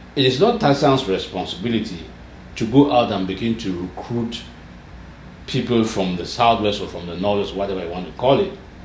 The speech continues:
to come and be part of Skakuf. All of us are in this fight, and you come to the fight no matter where you come from, and you put yourself at the service of the people.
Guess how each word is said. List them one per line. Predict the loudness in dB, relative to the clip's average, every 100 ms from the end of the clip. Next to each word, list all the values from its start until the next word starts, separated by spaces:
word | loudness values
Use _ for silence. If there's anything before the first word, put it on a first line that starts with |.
| -18 -14
to | -8
come | -4 -2
and | -2
be | -4
part | 2 2 2
of | -4
Skakuf. | -4 -4 -4 -6
All | 2 6 6
of | 8
us | 6
are | 4 0
in | -2
this | -4 -4
fight, | 0 0 -2 -8 -18 -20 -18 -14 -4
and | 2 6
you | 6 6
come | 4 6 6
to | 6
the | 0
fight | -2 2 2 2
no | 2
matter | 2 2 2
where | 2 2
you | 0 6
come | 6 6
from, | 0 -6 -8 -14 -16 -4
and | 2 4
you | 2
put | 2 2
yourself | 6 6 6 4 2 2
at | -2
the | -2
service | 0 4 4 2
of | 0 -2
the | -2
people. | 0 0 0 -4